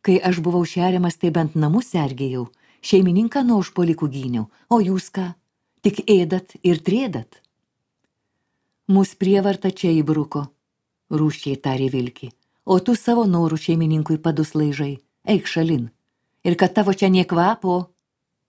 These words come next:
Šunėkas purkštelėjo ir nubėgo. Vilkė ir Vilkiukas vėl liko vienu du.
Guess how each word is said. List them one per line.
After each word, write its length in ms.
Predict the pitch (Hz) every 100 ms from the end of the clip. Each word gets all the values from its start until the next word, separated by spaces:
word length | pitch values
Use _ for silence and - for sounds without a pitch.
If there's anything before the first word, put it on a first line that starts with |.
| _ _ _ _ _ _ _ _ _ _ _ _ _ _ _ _ -
Šunėkas 520 | 160 160 156 151 -
purkštelėjo 680 | 208 - - 190 185 180 -
ir 160 | 139 139
nubėgo. 520 | 123 113 117 - - _ _ _ _ _ _ _ _ _ _ _ _ _ _ _ _ _ _ _ _
Vilkė 380 | 196 226 214 214
ir 80 | 196
Vilkiukas 560 | 196 - 208 185 - - -
vėl 300 | 208 190 143
liko 500 | 135 131 139 127 -
vienu 320 | 127 131 127 123
du. 200 | 127